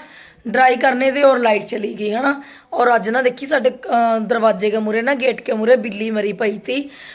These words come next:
ਬਿੱਲੀ ਤੁਸੀਂ ਵੀ, ਅਹ, ਵੀਡੀਓ ਦੇਖੀ ਹੈ ਨਾ ਜੋਤ ਕੀ, ਔਰ ਉਹਨੇ, ਜੋਤ ਨੇ ਸ਼ੂਟ ਕਰੀ ਆ।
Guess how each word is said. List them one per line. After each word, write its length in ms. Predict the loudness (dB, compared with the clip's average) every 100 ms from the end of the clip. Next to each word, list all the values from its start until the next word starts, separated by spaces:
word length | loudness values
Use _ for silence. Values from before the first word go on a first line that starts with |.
| -14 -6
ਬਿੱਲੀ 300 | -2 0 -2
ਤੁਸੀਂ 260 | -2 -2
ਵੀ, 180 | 0 4
ਅਹ, 220 | 4 4
ਵੀਡੀਓ 260 | 0 -2 0
ਦੇਖੀ 360 | 0 0 -2
ਹੈ 60 | 0
ਨਾ 120 | 0
ਜੋਤ 340 | 0 -2 -2 -4
ਕੀ, 280 | -8 -10 -12 _ _ _ -2
ਔਰ 200 | 0 2
ਉਹਨੇ, 220 | 2 2
ਜੋਤ 300 | 2 0 0
ਨੇ 100 | -4
ਸ਼ੂਟ 260 | -4 -4 -2
ਕਰੀ 340 | -2 0 0
ਆ। 100 | 0